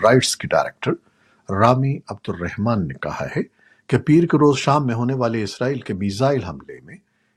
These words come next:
ایران نواز جنگجوؤں سمیت سات افراد ہلاک ہوئے ہیں، جن میں سے شام کے چار شہری شامل تھے، جن میں ایک پاسداران انقلاب ایران کے ایک رکن کا سیکیورٹی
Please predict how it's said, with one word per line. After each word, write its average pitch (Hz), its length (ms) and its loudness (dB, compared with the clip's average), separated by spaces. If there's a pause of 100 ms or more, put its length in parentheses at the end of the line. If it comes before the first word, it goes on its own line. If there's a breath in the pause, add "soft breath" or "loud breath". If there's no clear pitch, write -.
(120)
ایران 139 560 0
نواز 95 320 -2 (140)
جنگجوؤں 101 500 -2
سمیت 71 460 -6 (340)
سات - 440 2
افراد - 340 -8 (260)
ہلاک - 360 -8
ہوئے 64 120 -10
ہیں، - 340 -14 (720 loud breath)
جن 110 160 4
میں 110 100 8
سے 101 380 6 (260)
شام 120 420 4
کے 76 300 -4 (160)
چار 98 300 2
شہری - 400 -10
شامل 87 360 -8
تھے، - 220 -2 (420 loud breath)
جن 120 220 6
میں 107 100 6
ایک 135 320 4
پاسداران 110 560 2
انقلاب 98 600 -2
ایران 104 400 -2
کے 76 240 -6 (420)
ایک 104 220 -6
رکن 107 340 -2
کا 80 200 -2
سیکیورٹی - 600 -2